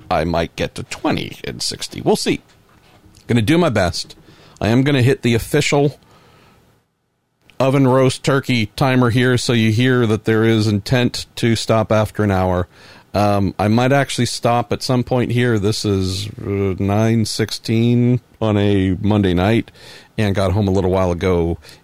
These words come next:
and my tummy is growling at what you're saying. "But Pruitt, haven't you overeaten for many, many years?" Well, yes, I have, but that still doesn't change the fact that I need to put calories in at some point so my tummy isn't grumbling.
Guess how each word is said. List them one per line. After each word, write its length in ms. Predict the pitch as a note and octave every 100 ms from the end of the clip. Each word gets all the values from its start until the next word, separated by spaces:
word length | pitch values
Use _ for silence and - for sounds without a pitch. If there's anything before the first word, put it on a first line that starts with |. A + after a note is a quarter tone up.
| -
and 280 | G2+ F2 D#2+
my 120 | D#2
tummy 360 | - G2+ D2+ D2
is 120 | D2
growling 520 | - C#2 B1+ C2+ E2+ - - _ -
at 80 | D#2+
what 180 | -
you're 80 | -
saying. 300 | - E2 D#2
"But 220 | A#2 -
Pruitt, 400 | - E4+ - - - -
haven't 420 | F2+ G#2+ F#2 -
you 300 | G2 F#2+ - -
overeaten 680 | G2+ G2+ F#2+ G#2+ F#2 A2 C3
for 180 | - B2+
many, 280 | A2+ B2
many 240 | B2+ B2 C3
years?" 320 | B2+ C#3+ -
Well, 140 | - F#3+
yes, 240 | F#3+ F3
I 120 | G3 F3+
have, 360 | G#3 E3+ G2+
but 140 | - -
that 100 | -
still 220 | - F#3
doesn't 300 | D#3+ D3 C#3+
change 260 | - D3 C#3
the 80 |
fact 360 | C3+ C#3+ C#3 -
that 120 | C3
I 60 | A#2+
need 220 | A#2+ C3+
to 40 | C3+
put 260 | - -
calories 500 | - A#2+ A#2+ A2 A2
in 260 | G2+ F#2+ F#2 - - - -
at 160 | F#2
some 220 | - F#2 F2
point 280 | F#2 E2
so 120 | - F2+
my 140 | D#2+
tummy 320 | - F2 D2
isn't 240 | C2+ - -
grumbling. 360 | A1 A#1 -